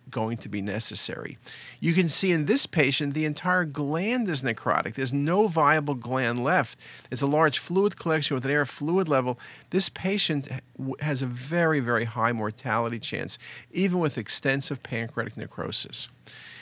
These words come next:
You look at examples like this, the inflammation beyond the gland. There's lack of glandular enhancement except for a little bit of the pancreatic head. And you see inflammation in and around the gland, in the mesentery, tracking downwards, tracking down to the pelvis,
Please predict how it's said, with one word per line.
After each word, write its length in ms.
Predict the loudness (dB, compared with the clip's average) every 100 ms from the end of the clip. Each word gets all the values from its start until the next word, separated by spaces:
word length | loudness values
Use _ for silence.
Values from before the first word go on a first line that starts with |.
| -2
You 120 | 2
look 160 | 4 4
at 60 | 4
examples 520 | 4 4 4 0 0
like 220 | -2 -4
this, 380 | 0 4 6 4
the 180 | 2 0
inflammation 720 | 0 0 0 0 2 0 -2 -8 -10
beyond 520 | 0 4 6 6 4 0
the 60 |
gland. 520 | -4 -6 -6 -8 -10 -16 -20 -20 -8
There's 160 | -2 4
lack 280 | 6 6
of 120 | 2 -2
glandular 420 | 0 0 0 -2
enhancement 560 | 0 0 2 0 -2
except 180 | -2 -2
for 60 | -2
a 60 |
little 200 | 0 0
bit 120 | 0 -2
of 80 |
the 60 | -4
pancreatic 580 | -6 -4 -4 -4 -6 -4
head. 360 | 2 4 2 -2 -16 -16 -18 -10
And 80 | -2
you 60 | 2
see 160 | 2
inflammation 720 | 2 -2 0 0 2 2 0
in 180 | 0 0
and 100 | 2
around 320 | 0 2 0
the 80 | -2
gland, 600 | -4 -2 0 0 -2 -6 -14 -2
in 260 | 2 2
the 100 | 2
mesentery, 840 | 2 2 2 -2 -4 -2 0 0 -4 -14 -6
tracking 640 | 4 8 8 8 0 -2
downwards, 800 | -2 0 2 2 0 0 -2 -6
tracking 520 | 2 6 6 4 -4
down 280 | 0 0 0
to 100 | -2
the 120 | -8
pelvis, 580 | -2 0 0 0 -4 -4